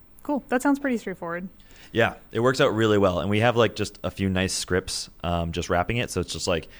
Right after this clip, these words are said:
Speaker 2: it's easy as, like, bin build, bin run, bin deploy. Like, it's so easy.
Speaker 1: Nice.
Speaker 2: So that's really nice.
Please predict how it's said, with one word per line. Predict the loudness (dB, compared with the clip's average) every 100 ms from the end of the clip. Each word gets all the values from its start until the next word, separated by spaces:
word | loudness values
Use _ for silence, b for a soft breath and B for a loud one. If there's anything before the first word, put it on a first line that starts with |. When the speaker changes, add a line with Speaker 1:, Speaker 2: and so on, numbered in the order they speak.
| B
Speaker 2:
it's | B
easy | 2 4
as, | 4
like, | 4 0 0
bin | 2 4
build, | 4 4 2 -2 -10 0
bin | 0 2
run, | 0 0 -2 -6
bin | -4 -2
deploy. | -2 0 2 2
Like, | -2
it's | -6 -10
so | -2 2 2
easy. | 0 -6 -10 -12 -10
Speaker 1:
Nice. | -8 -8 -10 -2
Speaker 2:
So | 2 4 4 2 2
that's | 2 2 0
really | -4
nice. | -6 -8